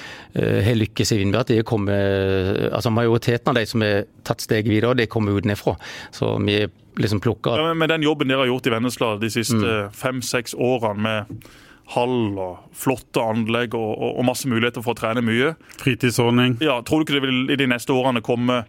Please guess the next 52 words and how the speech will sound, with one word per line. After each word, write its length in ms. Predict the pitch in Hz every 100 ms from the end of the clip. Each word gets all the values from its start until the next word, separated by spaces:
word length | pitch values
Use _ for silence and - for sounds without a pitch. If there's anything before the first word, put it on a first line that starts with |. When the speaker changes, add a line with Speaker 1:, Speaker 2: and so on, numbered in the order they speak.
| - - -
Speaker 2:
langt 300 | 123 131 117
flere, 240 | 123 127
håper 200 | 117 120 127
jeg 0 |
å 40 | 135 127 -
si, 60 | 160
la 60 |
oss 80 | 165
kalle 220 | 160 151 165
det 40 |
vendøler 360 | 131 143 180 208
da, 120 | 196 110
opp 80 | 143
Speaker 1:
Ja. 120 | 117
Speaker 2:
gjennom 180 | 143 143
systemet, 460 | 143 - 160 180 113
Speaker 1:
Ja. 100 | 107
Speaker 2:
først 260 | 160 160
gjennom 200 | 156 143
deres 200 | 135 139
A-lag, 300 | 139 151 127 107
og 100 | 143
så 280 | - 147 143 - - -
ut 240 | 135 143 139
i 20 |
den 80 | 123
store 220 | 135 127
verden? 320 | 165 208 110 -
Speaker 1:
Ja, 160 | 117 -
vi 60 | 247
får 160 | 202 220
jo 80 |
håpe 300 | 160 190 151
det, 200 | 220 165 101
men, 240 | 156 -
men 400 | - 160 151 147 -
det 120 | 147
er 40 | 185
noe 220 | 180 147
med, 500 | 160 160 127 113 110 135
vi 100 | 156
har 160 | 139
hatt 120 | 147 -
noen 260 | 139 113
oppe 220 | - - 113
nå 220 | 160 196
som, 420 | - 147 135 127
eh, 720 | 120 113 107 107 104 107 110 107
som 200 | - 135
rett 200 | 127 -
og 60 | 131
slett, 240 | 113 -